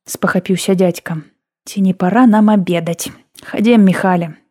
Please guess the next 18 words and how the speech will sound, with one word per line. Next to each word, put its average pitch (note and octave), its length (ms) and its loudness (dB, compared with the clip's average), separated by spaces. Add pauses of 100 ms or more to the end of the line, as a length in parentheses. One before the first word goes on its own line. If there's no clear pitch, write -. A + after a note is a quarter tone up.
я G3 180 2
загадаю, F#3+ 480 2
каб F#3 240 -2
накрывалі F#3+ 480 0
малы F3+ 240 0
стол. D#3+ 380 -6 (200)
Харчавацца - 680 -4
будзем E3+ 280 -4
па F3 80 -8
чарзе». D#3+ 440 -6 (920)
Ля G3 160 2
выхаду G3+ 420 0
гаспадар F#3+ 480 -2
спыніўся F#3+ 640 -2
і F3+ 100 -6
павярнуўся F3 560 -2
да F3+ 140 -6
Казіміра, E3+ 680 -2